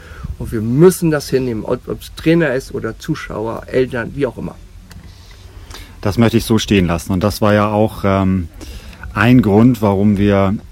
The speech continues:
Speaker 2: einen Schiedsrichter oder dich als Schiedsrichter hier ganz so gerne im Interview, ähm, eingeladen haben, um das einfach nochmal aus eurer Sicht ganz klar darzustellen,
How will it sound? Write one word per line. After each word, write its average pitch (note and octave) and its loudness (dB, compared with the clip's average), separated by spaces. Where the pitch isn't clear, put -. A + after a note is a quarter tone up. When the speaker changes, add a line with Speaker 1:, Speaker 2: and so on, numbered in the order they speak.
Speaker 2:
einen G2+ 0
Schiedsrichter A#2+ -2
oder G2 0
dich A2+ 0
als G#2+ -2
Schiedsrichter G#2 -2
hier G2 0
ganz F#2 0
so G2 0
gerne F#2+ 2
im G#2 0
Interview, F2 0
ähm, G2 0
eingeladen E2+ 2
haben, F2 -4
um F2+ -2
das G#2 0
einfach G#2 0
nochmal G#2 0
aus F#2+ -8
eurer B2 4
Sicht A2+ 0
ganz A2+ 0
klar A2 2
darzustellen, G#2 0